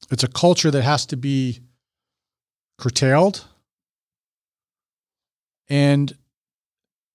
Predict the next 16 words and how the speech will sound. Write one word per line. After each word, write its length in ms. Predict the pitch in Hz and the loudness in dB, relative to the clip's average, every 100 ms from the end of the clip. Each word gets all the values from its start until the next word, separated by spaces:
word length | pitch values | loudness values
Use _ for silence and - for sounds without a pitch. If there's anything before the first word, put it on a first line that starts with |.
| _ _ - | _ _ -4
now 220 | 170 214 | 2 4
we're 80 | 190 | 4
talking 320 | 196 175 175 | 4 4 2
about 360 | 156 151 139 | 2 2 0
harassment 640 | 120 - 160 160 160 147 127 | -4 -2 2 4 2 -2 2
also 520 | 180 220 - 113 127 - _ _ _ _ _ _ _ _ _ _ _ _ | 2 2 0 -2 -6 -14 _ _ _ _ _ _ _ _ _ _ _ _
from 180 | _ 139 | _ -8
customers, 720 | - 135 - 170 226 247 - _ _ | -4 -2 0 2 2 0 -4 _ _
patients, 600 | - 131 226 240 - - _ _ | -2 0 2 0 -2 -8 _ _
vendors, 380 | 113 156 196 175 | -2 2 4 4
and 100 | 170 | 0
suppliers. 720 | - - 170 240 156 85 - - _ _ _ _ _ _ _ _ _ _ _ 156 | -2 0 2 2 -2 -8 -16 -18 _ _ _ _ _ _ _ _ _ _ _ -4
We're 100 | 170 | -2
seeing 320 | - 196 165 - | 0 0 0 0
outside 460 | 170 202 - 202 | 0 2 2 0
resources 840 | 151 190 190 143 127 147 139 - | 2 0 2 0 0 -2 -4 -6